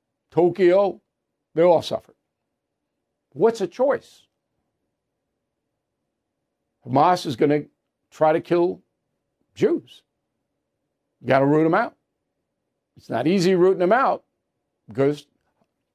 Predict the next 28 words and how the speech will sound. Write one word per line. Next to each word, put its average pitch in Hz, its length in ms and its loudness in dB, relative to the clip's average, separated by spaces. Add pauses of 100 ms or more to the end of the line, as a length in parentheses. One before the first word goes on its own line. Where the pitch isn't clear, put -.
(240)
the 127 60 -14
terrorists 139 440 -2
are 170 40 -2
shooting 175 440 -2
at 151 120 -2
the 160 80 -6
Israelis. 156 560 -8 (460)
The - 60 -12
Israelis 131 380 -4
are 143 60 0
bombing 131 400 -2
the 147 80 0
hell 113 400 -4 (600)
out 127 280 -2
of 143 440 -4
Gaza. 208 340 -6 (2250)
If 151 140 0
it 165 60 2
were 160 160 2
me, 208 460 4 (440)
I 156 220 2
would 151 360 0
be 139 560 0
going 143 420 0
out 170 260 2
of 170 120 2
my 156 240 0
way 139 540 -4